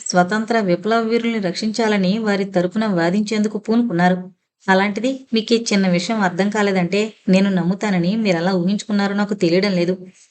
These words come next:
చిరంజీవి మొదట స్టన్ అయినా తర్వాత పక్కున నవ్వేశాడు.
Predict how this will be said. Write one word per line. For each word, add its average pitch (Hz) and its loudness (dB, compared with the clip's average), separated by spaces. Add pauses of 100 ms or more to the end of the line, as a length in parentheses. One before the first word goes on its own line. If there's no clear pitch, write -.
(500)
చిరంజీవి 208 0
మొదట 185 -2
స్టన్ 185 0
అయినా 208 0 (440)
తర్వాత 180 0
పక్కున 208 0
నవ్వేశాడు. 180 -2